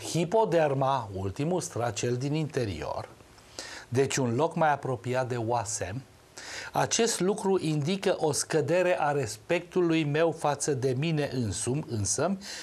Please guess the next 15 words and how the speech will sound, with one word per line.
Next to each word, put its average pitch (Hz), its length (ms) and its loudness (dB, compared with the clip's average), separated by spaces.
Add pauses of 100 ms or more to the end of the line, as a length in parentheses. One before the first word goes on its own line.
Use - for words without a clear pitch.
(120)
o 196 160 4
devalorizare 156 1040 2
a 135 240 -2
propriei 156 500 0
persoane, 123 580 -4 (100)
încă 196 340 0
o 156 60 2
dată 151 340 0
pentru 135 360 -4
că - 120 -6
este 120 340 -2
cu 113 140 -6
schepsis. - 720 -6 (1500)
Epiderma, 185 720 2
probleme 180 800 2